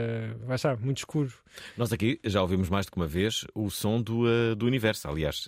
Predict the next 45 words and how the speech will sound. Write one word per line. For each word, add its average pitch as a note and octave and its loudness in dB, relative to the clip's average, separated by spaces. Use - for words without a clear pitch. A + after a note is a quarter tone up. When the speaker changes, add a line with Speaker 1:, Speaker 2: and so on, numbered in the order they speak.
Speaker 2:
ele F2+ -12
está E2 -6
para G2 -2
aqui G#2 0
nos G2+ 2
nossos G2+ -2
arquivos. G2 -4
Não D#2+ -2
sei - -6
se - -6
o D#2+ -2
vou E2 -4
encontrar. F2+ -4
Eh, D#2 0
produção, - -4
ajudem-me. D#2+ -2
Ehm, F#2+ 2
nós F#2+ -2
temos A2+ -2
para A2+ -4
aqui A#2 -4
o, B2+ -2
o, G#2+ -2
o F#2 -4
som G2 0
do, E2+ -2
eh, E2 0
do, D2+ -2
do D2+ -2
universo. F2+ 0
E F#3+ 2
é, G3 2
como E3+ 0
direi? E2+ 0
Speaker 1:
Sim, - -4
é B2 4
Speaker 2:
Eu, A#2 2
eu E3 4
estava, D#3+ 2
eu C3+ 2
vou C3+ 0
fazer A#2 2
aqui G#2 -2
uma G#2 2
confissão. E2+ -6